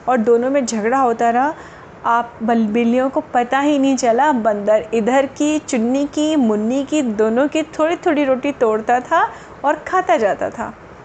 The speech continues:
और in the end क्या हो गया, बिल्लियों के हाथ में एक भी टुकड़ा नहीं आया। बंदर ने छपाक से वो पूरी रोटी खा ली और जब तक बिल्लियों को पता चलता कि हमारी बेवकूफ़ी की वजह से वो पूरी रोटी किसके पास चली गई,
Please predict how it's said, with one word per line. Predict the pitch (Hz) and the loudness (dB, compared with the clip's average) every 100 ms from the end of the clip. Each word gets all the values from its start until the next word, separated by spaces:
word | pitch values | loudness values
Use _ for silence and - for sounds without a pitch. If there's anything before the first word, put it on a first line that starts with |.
| - - - | -20 -20 -6
और | 202 214 240 277 | 0 2 2 2
in | 240 240 | 0 0
the | 240 240 | 0 0
end | 233 254 | 0 -2
क्या | 262 233 | 0 0
हो | 269 277 | 2 0
गया, | 262 294 339 466 - - - | 2 2 2 0 -6 -12 -4
बिल्लियों | 214 254 247 240 233 | 0 2 2 2 0
के | 240 | 0
हाथ | 262 247 220 - - | -2 0 -2 -4 -2
में | 294 427 - - - | -2 -2 -10 -10 -2
एक | 254 269 214 | 0 0 -2
भी | 262 | -2
टुकड़ा | 285 226 226 226 | -2 -2 0 2
नहीं | 240 262 | 2 0
आया। | 214 233 330 - - 208 | 2 2 0 -4 -10 -2
बंदर | 208 214 220 226 | 0 2 2 0
ने | 233 254 | 2 0
छपाक | 240 262 226 233 233 | -4 -4 -2 -4 -6
से | 240 240 | -6 -2
वो | 247 254 | 0 0
पूरी | 240 220 226 262 | 0 0 2 2
रोटी | 220 202 240 | 2 0 -8
खा | - 233 226 | -4 -2 0
ली | 285 466 480 - - | 2 0 -2 -12 -4
और | 240 240 226 - | 0 0 -2 -2
जब | 214 220 - - | -2 -2 -4 -2
तक | 330 | 0
बिल्लियों | 285 269 254 269 | 2 0 0 0
को | 285 - | 0 -4
पता | - 285 294 294 | -2 0 2 2
चलता | 269 220 240 294 453 - - - | 2 0 2 2 0 -2 -16 -4
कि | 269 | -2
हमारी | 269 254 226 226 254 | 0 0 0 2 2
बेवकूफ़ी | 233 214 208 254 240 269 | 2 0 -2 -6 -4 -4
की | 277 | -2
वजह | 240 214 226 | 0 0 0
से | 233 269 | 0 0
वो | 277 | 0
पूरी | 269 240 240 262 | -2 0 2 2
रोटी | 240 233 | 2 0
किसके | 240 240 - 254 | -4 -4 -4 0
पास | 233 247 - | 0 0 -2
चली | 247 247 | -2 0
गई, | 269 | 0